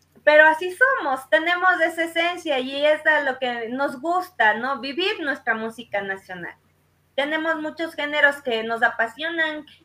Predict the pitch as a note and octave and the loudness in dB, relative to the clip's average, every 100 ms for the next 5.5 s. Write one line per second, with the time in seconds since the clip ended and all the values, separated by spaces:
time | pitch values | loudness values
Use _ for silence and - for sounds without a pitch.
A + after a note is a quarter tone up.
0 | _ B3+ B3+ B3 B3+ B3+ B3 B3 D4 - | _ -2 0 -2 -2 -2 -2 -10 -12 -2
1 | D4 C#4+ C4 B3 A#3 A#3 A3+ B3 C4 C#4+ | -2 -2 -6 -6 -4 -4 -4 -2 -2 -2
2 | C#4 A#3+ A#3+ A#3+ A#3 A3 G#3 G#3 A#3+ D4 | -6 -8 -6 -8 -6 -2 -2 4 6 6
3 | C4 B3 G#3+ G#3 G#3 G#3+ B3 B3+ B3 G3+ | 0 -12 -14 -8 -8 -8 -10 -12 -10 -10
4 | G3+ G3+ - A3 B3+ A#3+ G#3 - G3+ - | -8 -10 2 4 4 2 -8 -8 -8 -8
5 | A#3 B3+ B3+ G3 F#3+ | -10 -8 -4 -6 -6